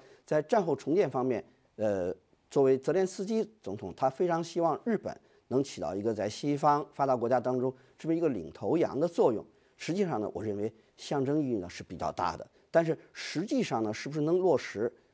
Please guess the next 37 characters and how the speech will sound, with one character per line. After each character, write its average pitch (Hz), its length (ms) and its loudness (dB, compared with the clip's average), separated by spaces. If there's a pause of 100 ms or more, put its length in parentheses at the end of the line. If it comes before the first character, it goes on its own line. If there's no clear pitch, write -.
(120)
啊？ 98 180 -2
我 107 180 -4
认 139 160 4
为 107 120 2
呢， 104 120 -4
这 117 140 -4
个 92 80 -6
还 92 140 -6
要 101 120 2
看， 95 300 -8 (360)
呃， 80 440 -6 (600)
乌 139 100 0
克 113 80 -6
兰 95 200 -4 (120)
国 113 160 -4
内 139 160 2
的， 101 180 -2 (220)
呃， 80 120 -10 (280)
状 123 240 4
况。 - 240 -4 (1040)
呃， 135 360 6
那 208 120 4
么 214 80 4
定-， 208 260 2 (100)
对 202 200 6
日 269 120 2
本 131 140 2
来 85 100 -2
说， 147 320 2 (240)
对 156 260 4
岸 185 200 0
田 165 140 0
文 170 100 2
雄 143 160 -2
来 139 100 4
说 131 200 -2
呢， 110 120 0